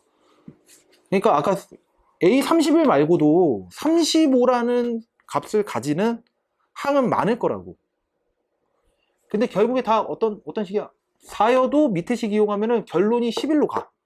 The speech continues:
오도 마찬가지, 칠도 마찬가지. 그러니까 얘네들 다 의미가 없다는 얘기야. 삼도 의미가 없고. 자,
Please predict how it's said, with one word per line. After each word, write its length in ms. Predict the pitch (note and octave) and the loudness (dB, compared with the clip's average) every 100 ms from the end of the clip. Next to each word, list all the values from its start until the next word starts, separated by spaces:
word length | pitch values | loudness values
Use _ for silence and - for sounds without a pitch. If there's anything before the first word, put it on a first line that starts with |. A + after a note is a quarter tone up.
| _ _ _ _ - | _ _ _ _ -2
오도 260 | G3+ C4+ | 0 0
마찬가지, 360 | A3 - C#3 - | -2 -4 -12 -8
칠도 140 | D4 | -4
마찬가지. 440 | G#3+ B2+ D#3 B2 F#2+ | -4 -6 -8 -10 -8
그러니까 280 | G3 A3 D3 | -4 -2 0
얘네들 300 | G#3+ G#3+ F3+ | 0 -2 -2
다 100 | F3+ | -2
의미가 260 | F3 A3+ | -2 -2
없다는 260 | B2 G3+ G#3+ | -6 -6 -8
얘기야. 180 | A2 E2+ - _ _ _ _ _ - - | -10 -18 -20 _ _ _ _ _ -20 -16
삼도 280 | - C#4 B3+ | -4 -2 0
의미가 200 | D#3 C#3 | -2 -6
없고. 200 | - - - _ _ _ _ _ _ - - - - - - - - | -12 -18 -20 _ _ _ _ _ _ -20 -20 -20 -18 -14 -12 -10 -2
자, 360 | A#2+ A#2+ F#3 | 2 4 2